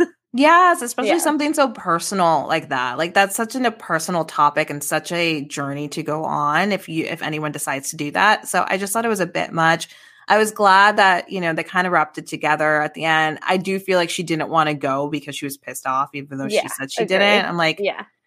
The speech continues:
Speaker 1: you're like, "Oh, I just need to relax." No, you just are mad and
Speaker 2: Yeah.
Speaker 1: then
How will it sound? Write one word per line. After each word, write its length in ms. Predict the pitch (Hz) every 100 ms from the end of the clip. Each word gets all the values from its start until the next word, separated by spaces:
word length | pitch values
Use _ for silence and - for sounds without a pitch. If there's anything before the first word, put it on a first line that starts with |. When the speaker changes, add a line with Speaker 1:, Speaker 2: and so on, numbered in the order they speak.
| _
Speaker 1:
you're 100 | 233
like, 100 | 233
"Oh, 60 | 262
I 140 | 370
just 160 | 359 349
need 80 | 359
to 80 | 339
relax." 440 | 330 330 262 262
No, 260 | 220 202 202
you 380 | 190 196 190 190
just 320 | 165 151 -
are 100 | 143
mad 500 | 147 143 147 196 214
and 160 | 180 226
Speaker 2:
Yeah. 200 | 160
Speaker 1:
then 120 | 202